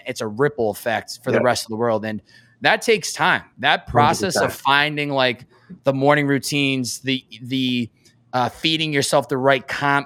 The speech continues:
Speaker 1: the content, the right
Speaker 2: Yeah.
Speaker 1: thoughts, uh, all this stuff takes time, but it, it, it really is like a formula. Like,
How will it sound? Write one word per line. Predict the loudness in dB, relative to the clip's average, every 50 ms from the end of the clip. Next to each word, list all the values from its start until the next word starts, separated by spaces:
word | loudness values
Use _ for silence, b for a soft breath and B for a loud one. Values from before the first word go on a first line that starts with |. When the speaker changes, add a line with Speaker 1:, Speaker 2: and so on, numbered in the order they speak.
| -4 _ -8
Speaker 1:
the | -8 -8 -6
content, | -4 -2 2 2 2 2 0 -2 -2 -2 -2 -4
the | -2
right | 2 2 2 2 0
Speaker 2:
Yeah. | -2 0 2
Speaker 1:
thoughts, | 4 6 6 6 4 2 0 -6 -14 b b b b b b b 0
uh, | 2 4 4 4 2 0 -2 -4 _
all | 2 4 6 6 6 4
this | 4 2 2 2
stuff | 0 0 0 0 0 -2
takes | -2 -4 -4 -4 -4 -4
time, | -2 0 2 2 0 0 2
but | 2 2
it, | 2 2 0 -2 -4
it, | -6 -6 -6
it | -10 -14
really | -12 -8 -4 -2 0 0 0 0 -2 -4 -6 -8 _
is | -4 -2 -2 0 0
like | 0 0 -2
a | -4
formula. | -8 -10 -8 -4 -2 0 0 0 -2 -2 -4 -6 -6 -4
Like, | -4 -4 -4 -4 -8